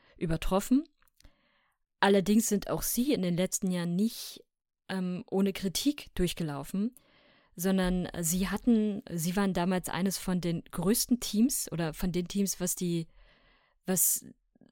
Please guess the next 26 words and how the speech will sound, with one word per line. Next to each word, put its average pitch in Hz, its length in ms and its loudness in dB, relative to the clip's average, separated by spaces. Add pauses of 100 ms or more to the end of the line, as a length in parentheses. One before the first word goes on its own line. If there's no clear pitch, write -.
den 170 280 -2
größten 196 400 2
Skandal 190 800 0 (640)
in 185 440 4 (240)
der 170 420 0
Affäre 185 600 0
rund 175 360 -2
um 170 200 -2
sexuelle 175 380 -2
Belästigung 156 640 2 (120)
durch, 170 480 -2
ähm, 156 480 -4 (260)
Trainer 196 400 6
beziehungsweise 165 420 0
verantwortliche 180 640 0
Personen 175 440 2
in 165 160 -2
den 160 340 0
Clubs - 400 -2
hatte. 131 300 -4 (640)
Äh, 147 200 -2
das - 180 -2
war 160 260 2
die 160 300 0
große 170 300 -2
Ermittlung 190 600 4